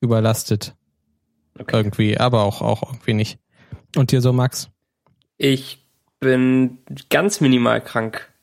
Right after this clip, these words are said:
Speaker 2: Noch oder wieder oder irgendwie sowas. Und, ähm, und huste auch ab und zu. Aber sonst ist alles super. Also gut genug, um meinen Podcast aufzunehmen.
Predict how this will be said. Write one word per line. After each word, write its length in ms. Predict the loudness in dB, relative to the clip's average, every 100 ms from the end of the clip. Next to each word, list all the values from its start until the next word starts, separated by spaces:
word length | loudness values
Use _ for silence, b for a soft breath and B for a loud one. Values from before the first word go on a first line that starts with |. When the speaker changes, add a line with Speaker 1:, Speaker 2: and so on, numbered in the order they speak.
| -4
Speaker 2:
Noch 280 | -2 0 0
oder 220 | -2 0
wieder 340 | 0 2 2
oder 140 | 2 2
irgendwie 220 | 0 -2
sowas. 440 | -2 0 -2 -6 b b b b b b _ _ -4
Und, 880 | 2 4 4 2 0 0 -4 -14 -18 _ _ -2
ähm, 420 | 0 2 0 0
und 240 | 0 0 0
huste 300 | -2 -2 -2
auch 160 | -2
ab 120 | -4
und 80 | -6
zu. 220 | -6 -8 -10 _ -10
Aber 260 | -2 2 2
sonst 260 | 0 -2
ist 160 | -4 -2
alles 220 | -2 -2
super. 320 | -6 -6 -8 -10 _ _ _ _ _ _ _ _ _ _ _ _ _ _ _ _ _
Also 260 | -4 -2 0
gut 180 | -2 0
genug, 260 | 0 0
um 80 | 0
meinen 200 | 0 -2
Podcast 420 | -6 -12 -12 -12
aufzunehmen. 500 | -12 -14 -12 -10 -12